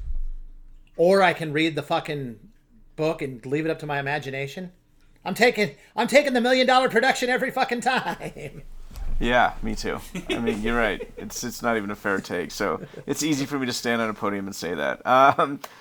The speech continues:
Speaker 2: so one, one thing that I found really interesting is, um, I wanna say Haymaker. I don't know. <laughs> Haymitch. Uh, his addiction goes really deep in the book. Um, and it, apparently that for, for several victors, that was the case after the,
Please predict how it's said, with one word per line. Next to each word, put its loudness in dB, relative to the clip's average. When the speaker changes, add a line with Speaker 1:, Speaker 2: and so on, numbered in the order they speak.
Speaker 2:
so 4
one, -2
one 0
thing 0
that 0
I 2
found -2
really 0
interesting -4
is, -2
um, 2
I -8
wanna -2
say -4
Haymaker. -4
I -2
don't -4
know. -2
<laughs> -20
Haymitch. 0
Uh, 8
his 0
addiction -4
goes -4
really -4
deep -10
in -10
the -10
book. -6
Um, 0
and -4
it, -20
apparently -4
that -2
for, -4
for -12
several -2
victors, -8
that -4
was -8
the -16
case -8
after -6
the, -10